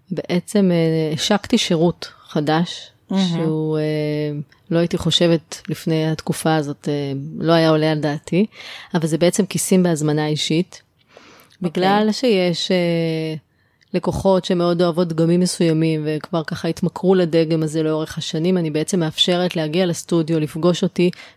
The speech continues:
Speaker 1: ולבחור את התיק המיוחל בחומר, בצבע, בטקסטורה, ובעצם לייצר תיק אישי.
Speaker 2: מהמם, מעניין.
Speaker 1: אה, תיק אישי, ואני חושבת שהעולם גם הולך לשם, למקום שהוא הרבה יותר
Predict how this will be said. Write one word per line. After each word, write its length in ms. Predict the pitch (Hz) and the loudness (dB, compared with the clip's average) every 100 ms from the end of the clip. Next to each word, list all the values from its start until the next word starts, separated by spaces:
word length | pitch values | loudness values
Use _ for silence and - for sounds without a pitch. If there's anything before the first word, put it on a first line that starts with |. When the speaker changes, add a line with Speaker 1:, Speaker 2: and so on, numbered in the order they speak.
| _ | _
Speaker 1:
ולבחור 840 | 175 151 - - - 220 214 202 - 190 | -2 -2 -6 -18 0 4 4 2 -2 -6
את 120 | - | -8
התיק 360 | - - 226 | -4 -2 0
המיוחל 600 | 214 185 170 - 196 220 233 175 | 2 2 0 -2 0 2 2 0
בחומר, 760 | 156 151 151 - 208 196 165 | -2 -6 -10 -2 2 2 0
בצבע, 420 | 147 - 214 190 | -4 0 0 0
בטקסטורה, 800 | 156 - 156 - - 226 180 185 196 - - - 185 | -2 -6 -12 -14 2 2 4 0 -4 -14 -20 -6 -2
ובעצם 420 | 180 214 - 269 | 2 2 2 2
לייצר 540 | 190 165 - 196 202 220 - - _ _ | 2 0 2 2 2 -2 -10 -20 _ _
תיק 300 | - 190 - - | -4 -4 -10 -8
אישי. 320 | - 208 160 - _ _ _ | 0 2 2 -2 _ _ _
Speaker 2:
מהמם, 380 | 190 190 175 170 180 - | -6 -4 -4 -8 -12 -8
מעניין. 380 | 175 170 165 156 | -6 -2 -2 -4
Speaker 1:
אה, 60 | - _ | -8 _
תיק 200 | - 208 | -10 -6
אישי, 280 | 202 - 247 | -6 -2 2
ואני 200 | 220 190 | 2 2
חושבת 460 | - 180 247 247 233 | 0 0 2 2 2
שהעולם 460 | 180 170 185 190 | 2 4 4 2
גם 180 | 185 196 | 2 2
הולך 300 | 170 160 - | 2 0 -2
לשם, 340 | 160 - 165 | -6 -4 -4
למקום 420 | 156 151 - 190 180 | -2 -6 -4 -4 -2
שהוא 380 | - 170 156 | -2 -2 -2
הרבה 260 | 151 151 165 | -4 -6 -2
יותר 380 | 175 165 175 | -2 -2 -4